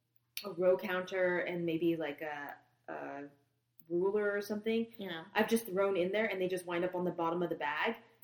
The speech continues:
Speaker 1: and I just grab it. Like, it's,
Speaker 2: Yeah.
Speaker 1: it's not
Speaker 2: I didn't find it
Speaker 1: a thing.
Speaker 2: inconvenient. I, yeah, I was, I wasn't worried about it, but I thought, "Oh, well, I missed the pockets."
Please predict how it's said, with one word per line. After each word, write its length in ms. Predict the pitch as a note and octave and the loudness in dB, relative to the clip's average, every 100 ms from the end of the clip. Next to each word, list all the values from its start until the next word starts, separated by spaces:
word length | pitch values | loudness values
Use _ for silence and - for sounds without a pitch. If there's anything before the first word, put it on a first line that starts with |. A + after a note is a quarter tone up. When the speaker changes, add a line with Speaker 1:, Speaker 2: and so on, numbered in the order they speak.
| - | -6
Speaker 1:
and 100 | F3+ | -4
I 80 | E3+ | -2
just 220 | F3 - _ _ _ - | -4 -6 _ _ _ -8
grab 200 | E3+ - | -8 -8
it. 100 | - _ _ G#3 | -20 _ _ -4
Like, 180 | G#3 | 0
it's, 140 | G3+ C4 | 2 4
Speaker 2:
Yeah. 340 | C4 G3+ F#3 - | 4 4 2 0
Speaker 1:
it's 200 | A3 A3 | 0 2
not 340 | A3 G#3+ G3+ - - - | 2 4 2 -2 -4 4
Speaker 2:
I 60 | |
didn't 160 | D#4+ G#4 | 6 6
find 140 | G#4+ F4+ | 6 6
it 120 | B3+ | 6
Speaker 1:
a 20 | |
thing. 80 | B3 | 4
Speaker 2:
inconvenient. 600 | C4 C4 A3 A3 A3+ G#3+ | 4 4 2 2 0 2
I, 60 | A#3 | 2
yeah, 260 | A#3 B3 B3 | 4 4 4
I 40 | |
was, 140 | D#4 - - | 2 -2 -4
I 160 | B3+ C#4+ D4+ | -2 0 0
wasn't 240 | G4 G#3+ | 0 2
worried 240 | F#3+ G3+ F3+ | 4 4 6
about 200 | D#3+ E3 | 6 6
it, 80 | |
but 100 | E3+ | 4
I 100 | F3+ | 2
thought, 240 | F#3 F#3+ F#3+ | 4 2 2
"Oh, 160 | G#4 F4 | 2 2
well, 100 | G#3+ | 4
I 140 | G3+ | 4
missed 240 | F3+ F#3 - | 2 -2 -4
the 80 | A3 | -2
pockets." 640 | A3 A3+ B3+ C4 C4 | 0 0 0 -2 -4